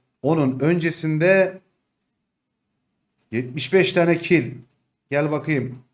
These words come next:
Hiç çöplerimi falan satmadan şu Chest of Glory'yi kırmaya gidelim mi? Fortunateller, korkulu rüyan geliyor.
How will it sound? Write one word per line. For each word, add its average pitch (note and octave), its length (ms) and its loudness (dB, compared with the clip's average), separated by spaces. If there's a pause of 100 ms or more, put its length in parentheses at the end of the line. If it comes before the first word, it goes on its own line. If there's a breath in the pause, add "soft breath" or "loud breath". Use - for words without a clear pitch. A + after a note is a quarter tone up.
(960)
Hiç G3 160 -6
çöplerimi G3 540 2
falan F#3 200 0
satmadan F3 520 -2
şu - 120 -14
Chest F3 280 -2
of F3 180 -4
Glory'yi D#3 320 -2
kırmaya D3 340 -4
gidelim D3 300 -6
mi? F#2 160 -8 (1120)
Fortunateller, D3 960 4
korkulu B2 480 0
rüyan D3+ 280 4
geliyor. C3+ 540 6